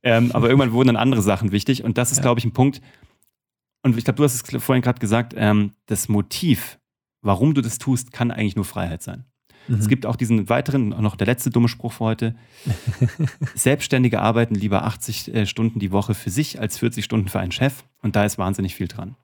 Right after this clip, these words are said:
Speaker 1: Aber es ist halt die Freiheit. Du kannst es halt tun,
Speaker 2: Mhm.
Speaker 1: wann du willst. Auch wenn's viel mehr Arbeit ist, auch wenn's richtig abfuckt und richtig nervt. Aber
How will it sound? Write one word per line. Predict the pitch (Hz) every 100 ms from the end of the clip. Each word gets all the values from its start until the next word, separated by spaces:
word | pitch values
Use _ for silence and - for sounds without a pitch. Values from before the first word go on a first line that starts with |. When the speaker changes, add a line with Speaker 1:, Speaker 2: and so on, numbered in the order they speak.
| _ _ - -
Speaker 1:
Aber | - 120 143
es | 127
ist | 135 131
halt | 127
die | 120
Freiheit. | - 104 107 -
Du | 104
kannst | - 110
es | -
halt | 135
tun, | - 113
Speaker 2:
Mhm. |
Speaker 1:
wann | 101
du | 98 90
willst. | 92 - - _ _
Auch | - 117
wenn's | 127
viel | - 127
mehr | 120 110
Arbeit | 107 107 -
ist, | -
auch | 104
wenn's | 110 98
richtig | 123 120 -
abfuckt | 104 - 104 -
und | 98
richtig | 107 92 98
nervt. | 95 - _ _ - - _
Aber | - 104 107 107 104